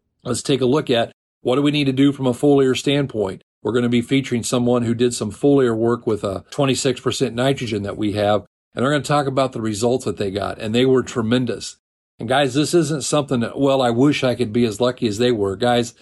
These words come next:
A, there is no luck. Luck is where opportunity meets preparation, plain and simple.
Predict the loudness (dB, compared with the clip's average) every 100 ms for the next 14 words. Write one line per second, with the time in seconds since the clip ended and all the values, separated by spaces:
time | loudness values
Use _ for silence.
0 | -20 _ 0 2 2 2 2 0 -4 -2
1 | -2 -2 -10 _ _ _ _ -2 -2 0
2 | -2 0 0 2 2 0 -2 -2 0 0
3 | -2 -4 -8 -4 -2 -2 0 0 0 -4
4 | -10 -10 -4 -2 0 -2 -4 -4 -4 -8
5 | -12